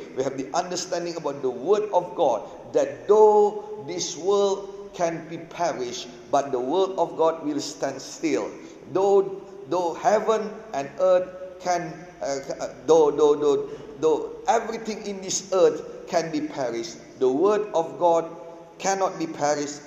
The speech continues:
and it will be done in our life. But these disciples did not have that understanding. That's why they don't have faith. What they do is following Jesus outwardly. It is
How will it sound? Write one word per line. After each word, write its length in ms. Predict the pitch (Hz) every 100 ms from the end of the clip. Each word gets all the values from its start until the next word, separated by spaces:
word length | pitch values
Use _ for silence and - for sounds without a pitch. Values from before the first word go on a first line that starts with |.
| -
and 100 | 123 -
it 180 | 139 139
will 160 | 131
be 160 | 120 123
done 280 | 113 147 147 -
in 120 | 131 -
our 240 | 127 120
life. 340 | 117 120 110 107 - - -
But 340 | 160 160 180 208
these 200 | 233 -
disciples 880 | 185 - 175 156 151 139 131 - - - 127
did 220 | 143 139
not 220 | 135 127
have 300 | 135 131 -
that 140 | 123 123 131
understanding. 960 | 127 123 120 - 127 113 107 107 104 - - -
That's 260 | 117 -
why 360 | 127 143 127 107 101 - 110
they 100 | 113
don't 240 | 110 -
have 180 | 117 110 -
faith. 260 | 113 104 92 - - -
What 360 | - 135 185 190
they 120 | 175
do 400 | 170 185 139 - - - -
is 180 | 131 -
following 640 | - 147 160 147 147 143
Jesus 600 | 139 156 143 123 117 - -
outwardly. 680 | 127 123 120 127 123 - - - - - - - -
It 180 | 135 131
is 520 | 143 143 - - -